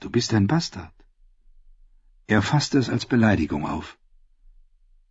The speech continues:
»Ich bin ein Ritter. Das Schwert wird mein eigenes, wenn es fertig ist.« An was sonst würde ein Ritter in einer Schmiede arbeiten?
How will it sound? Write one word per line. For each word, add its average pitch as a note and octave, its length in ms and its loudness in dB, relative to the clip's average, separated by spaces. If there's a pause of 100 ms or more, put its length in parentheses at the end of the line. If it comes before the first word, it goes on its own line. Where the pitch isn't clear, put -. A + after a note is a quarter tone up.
(120)
»Ich B2 180 2
bin D#3+ 120 8
ein D3+ 140 8
Ritter. B2+ 440 2 (1200)
Das A2+ 180 2
Schwert D#3 280 4
wird D3+ 120 4
mein C#3+ 180 4
eigenes, D3+ 380 4
wenn C3 100 4
es A2+ 100 2
fertig A#2 360 4
ist.« - 340 -2 (2250)
An A#2 300 4
was B2+ 240 -2
sonst B2 440 -2
würde G2+ 200 0
ein F#2 140 0
Ritter G#2 320 0
in F2 60 0
einer E2+ 220 -2
Schmiede F2 360 -4
arbeiten? G2+ 580 -12